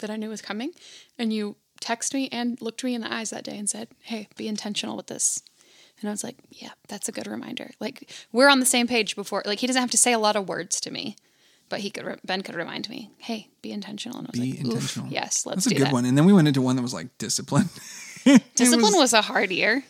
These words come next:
Speaker 2: it was not fun.
Speaker 1: And
Speaker 2: It was a, it was kind of played off of the intentional, but it was, <laughs> it was more about, like, you know, personal.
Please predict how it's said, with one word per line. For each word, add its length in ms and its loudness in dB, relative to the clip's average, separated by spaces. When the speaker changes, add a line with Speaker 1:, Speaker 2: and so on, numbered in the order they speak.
Speaker 2:
it 60 -8
was 160 -6
not 240 -4
fun. 360 -10
Speaker 1:
And 320 2
Speaker 2:
It 60 -6
was 80 2
a, 120 6
it 60 6
was 440 6
kind 220 4
of 80 4
played 200 2
off 260 2
of 180 -4
the 340 -2
intentional, 640 0
but 140 2
it 40 -4
was, 680 -6
<laughs> 20 -20
it 80 0
was 160 -6
more 200 -4
about, 200 -6
like, 160 -10
you 80 -8
know, 200 -8
personal. 540 -2